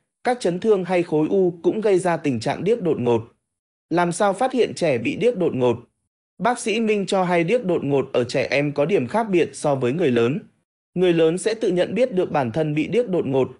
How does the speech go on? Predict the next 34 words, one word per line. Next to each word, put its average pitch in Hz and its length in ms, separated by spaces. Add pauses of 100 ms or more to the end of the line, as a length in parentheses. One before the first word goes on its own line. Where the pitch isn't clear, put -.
và 151 180
thường 151 220
xảy 135 220
ra 151 200
sau 151 240
tắm 139 240
đêm, 165 220 (420)
nhiệt 185 200
độ 185 160
cơ 220 180
thể 196 220
thay 170 180
đổi 139 180
đột 117 200
ngột 120 300
từ 135 140
nóng 123 240
sang 165 240
lạnh 151 160 (140)
hoặc 135 220
sáng 135 240
sớm 143 340
sau 170 240
ngủ 143 180
dậy. - 220 (480)
Còn 175 180
với 170 160
trẻ 180 240
em 165 340
thì 156 140
nhận 143 240
biết 233 200
khó 143 160
hơn, 165 280